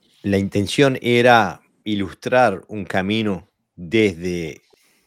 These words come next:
un nacimiento normativo a un, a, a una, a un, un fin, eh, funcional y cómo se puede llegar ahí. Este,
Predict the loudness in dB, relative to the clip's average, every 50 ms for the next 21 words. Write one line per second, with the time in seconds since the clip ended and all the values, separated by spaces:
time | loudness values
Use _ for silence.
0 | _ -16 -14 -12 -10 -10 -12 -12 -10 -12 -12 -12 -10 -8 -6 -6 -4 -6 -6 -8
1 | -8 -8 -8 -6 -8 -8 -10 -10 -10 -10 -8 -6 -6 -8 -6 -4 -2 0 0 0
2 | -2 -4 -8 _ -10 -6 -6 -4 -4 -6 -8 -10 -12 -14 _ _ _ _ -12 -12
3 | -12 -12 _ -18 -12 -10 -8 -6 -6 -6 -6 -8 -10 -10 -10 -8 -8 -8 -10 -12
4 | -12 -12 -12 -12 -12 -14 -14 -14 -16 -18 _ _ -20 -20 -20 -20 _ -12 -10 -10
5 | -10 -10 -14 _ _ _ _ _ _ _ _ _ _ _ -14 -12 -12 -10 -10 -10
6 | -12 -12 -14 -18 -20 -20 _ _ -18 -18 -16 -14 -14 -12 -10 -10 -10 -10 -12 -14
7 | _ _ _ _ _ _ _ -16 -16 -16 -12 -10 -8 -8 -8 -10 -12 -10 -10 -10
8 | -10 -10 -14 -16 -14 -12 -12 -10 -10 -12 -12 _ _ -20 -20 -20 -20 _ _ _
9 | -18 -16 -16 -16 -18 _